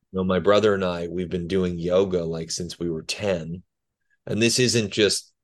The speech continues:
hatha yoga, which is the postural aspect of yoga. This is, like, the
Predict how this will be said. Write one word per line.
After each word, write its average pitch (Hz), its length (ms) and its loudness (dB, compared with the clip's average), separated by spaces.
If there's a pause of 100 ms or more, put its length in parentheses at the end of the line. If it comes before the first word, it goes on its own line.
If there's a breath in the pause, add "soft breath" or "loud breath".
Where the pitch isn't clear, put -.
(200)
hatha 110 520 -2
yoga, 85 500 -2
which 87 240 -6
is 82 200 -4
the 78 120 -6
postural 85 840 0 (180)
aspect 85 540 -6
of 80 120 -4
yoga. 80 360 -4
This 90 240 -2
is, 85 160 -2
like, 82 280 -2
the 78 260 -2